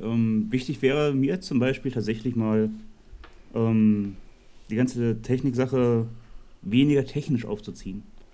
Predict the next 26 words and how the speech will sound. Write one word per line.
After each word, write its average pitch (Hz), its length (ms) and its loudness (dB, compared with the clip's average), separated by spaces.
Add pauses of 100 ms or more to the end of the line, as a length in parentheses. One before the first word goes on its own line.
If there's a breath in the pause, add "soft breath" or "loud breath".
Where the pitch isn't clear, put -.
(500 soft breath)
Wenn 113 140 2
man, 139 260 6
wenn 120 120 4
man 127 360 6
viel 135 220 2
im 110 100 2
Internet 131 300 2
liest 127 480 2
oder 113 200 -2
Podcasts 127 520 -4
hört, 120 560 -2 (460)
man 113 100 -2
hat 113 140 -2
un-, 120 200 2
unheimlich 139 360 4
viel 123 200 -2
immer 127 120 4
diese, 117 160 0
diese 120 240 2
Laborbewertungen, 117 1000 2
wo 110 60 0
dann 110 260 2
wirklich 110 240 -6
Leute 110 240 -2
Teststarts 117 500 -4
auspacken 117 920 0